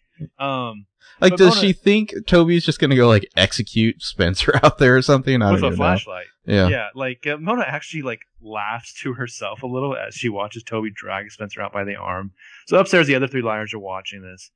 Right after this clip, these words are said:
Speaker 1: Cut to out in the woods where we see Toby and Spencer walking together. Um,
Speaker 2: He's, like, guided her through some trees and they come out to a path.
Speaker 1: He's no longer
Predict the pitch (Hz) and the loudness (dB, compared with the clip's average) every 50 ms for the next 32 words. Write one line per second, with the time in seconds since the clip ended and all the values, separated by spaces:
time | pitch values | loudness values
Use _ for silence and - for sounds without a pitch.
0 | _ _ - - - _ _ - 180 202 196 202 185 165 151 135 135 131 135 143 | _ _ -20 -20 -20 _ _ 0 0 0 2 0 0 0 2 0 -2 -2 -4 -6
1 | 131 117 110 107 107 110 113 113 110 113 113 131 127 - 131 123 120 123 123 120 | -6 -6 -6 -6 -8 -8 -10 -12 -12 -10 -10 -10 -8 -6 -6 -6 -4 -4 -6 -6
2 | 117 113 113 _ _ _ - 113 104 - 113 110 104 110 107 107 - 120 110 107 | -8 -10 -14 _ _ _ -12 -12 -10 -8 -10 -8 -6 -6 -8 -6 -8 -10 -12 -10
3 | 104 107 98 95 101 98 98 101 - 120 120 117 113 113 110 107 104 101 - 127 | -8 -8 -8 -8 -8 -8 -10 -8 -6 -4 -4 -2 -2 -4 -4 -6 -8 -8 -8 -8
4 | 120 - - 123 120 107 - - - 123 123 131 131 123 117 117 113 101 - - | -8 0 2 2 2 2 0 2 2 4 6 6 6 6 4 4 2 2 0 -2
5 | 113 110 104 - - 92 - - - - 104 101 101 95 92 98 98 95 92 92 | -4 -4 -4 -4 -8 -8 -8 -10 -6 -4 0 0 0 2 2 0 0 0 0 0
6 | - 101 92 90 87 87 - - - 92 80 - - - 98 95 92 92 92 - | -2 -2 -2 -2 -2 -4 -6 -6 -6 -6 -6 -6 -4 -2 -2 0 0 0 -2 -2
7 | - _ _ _ 131 123 113 123 127 120 117 117 113 104 101 95 95 | -6 _ _ _ -8 -6 -2 0 0 0 0 0 -2 -4 -6 -6 -8